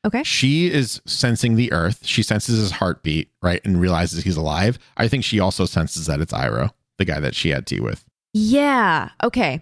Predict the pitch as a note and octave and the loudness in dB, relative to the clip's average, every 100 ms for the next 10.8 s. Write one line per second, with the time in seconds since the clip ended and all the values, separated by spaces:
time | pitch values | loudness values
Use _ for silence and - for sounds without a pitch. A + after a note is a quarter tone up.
0 | - - B3 - B3+ E4+ F#4 - E4 D4+ | -8 0 0 2 0 0 -2 0 0 0
1 | - A#3+ G3+ D#3+ - G#3 G#3 G#3+ G3+ G3 | 0 0 2 0 0 -2 2 2 2 0
2 | G3+ - A#3 B3 D#4 A#3 F#3+ F#3+ - F#3+ | -2 0 0 2 2 2 0 -2 2 2
3 | G3+ - G3 - G3 - F#3 F3 E3+ E3+ | 2 0 -2 0 -4 0 0 2 2 2
4 | E3 E3 - F#3+ G3 A3+ A3 G3 F#3 F#3+ | 2 0 0 0 0 2 2 2 2 2
5 | F3+ F3 F#3 - F3+ E3+ D3+ D#3 - F#3+ | 2 0 -2 -2 0 0 0 0 0 0
6 | G#3 G#3 F#3+ - F3+ E3+ F3+ - - - | 2 2 0 0 0 0 0 -4 -18 -12
7 | - A3 - C4 C4 - - A#3+ A3+ G3 | -2 -2 0 -2 -2 -6 -2 2 4 2
8 | - - - G3 G#3+ - - - F#3 F3+ | 0 -4 0 0 0 -6 -10 -2 0 0
9 | B3+ - G3+ F3+ G3 G3 F3 F#3+ F#3+ F#3 | -2 -2 -2 0 -2 -4 -2 0 2 0
10 | - - F3+ E3+ G3+ A3 C4+ | -2 -4 -4 -2 -2 -2 -2